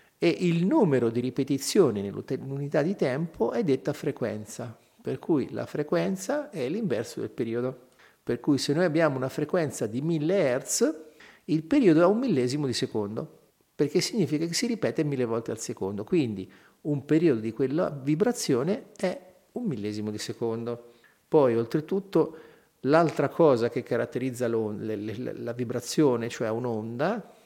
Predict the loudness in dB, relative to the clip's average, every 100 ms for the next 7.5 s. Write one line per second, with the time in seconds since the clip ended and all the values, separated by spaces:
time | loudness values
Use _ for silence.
0 | _ -2 -2 0 0 0 0 -2 -4 -4
1 | -6 -4 -4 -6 -6 -4 -4 0 0 0
2 | -2 0 2 2 0 -4 -10 -6 -4 -6
3 | -12 _ -16 -14 -4 -2 0 0 2 0
4 | 2 2 2 2 2 0 -4 -4 -4 -4
5 | -8 -20 -4 0 0 -2 0 0 0 -4
6 | -2 -4 -2 -2 -2 -2 -4 -6 -8 -4
7 | -2 -2 -2 -8